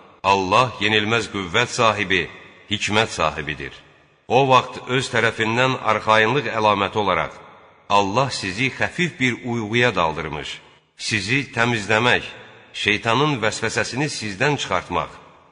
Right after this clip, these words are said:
ürəklərinizi doldurmaq və ayaqlarınızın altını möhkəm etmək üçün göydən üstünüzə yağış yağdırmışdı.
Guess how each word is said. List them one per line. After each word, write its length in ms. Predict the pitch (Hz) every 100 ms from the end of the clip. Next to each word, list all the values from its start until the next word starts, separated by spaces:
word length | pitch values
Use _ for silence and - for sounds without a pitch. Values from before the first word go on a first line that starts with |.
| -
ürəklərinizi 720 | 90 95 98 101 98 104 123
doldurmaq 580 | 110 95 85 85 80 - - - - _ _
və 200 | 98 107 123 - 101
ayaqlarınızın 680 | 107 104 110 107 107 147
altını 320 | 135 117 117 127
möhkəm 400 | 120 104 135 120
etmək 320 | 104 131 147
üçün 340 | 120 - 90 71 - - - _
göydən 520 | 107 104 85 131 135 107
üstünüzə 460 | - - 104 92 113
yağış 380 | 107 98 110 -
yağdırmışdı. 680 | 78 69 71 69 71 73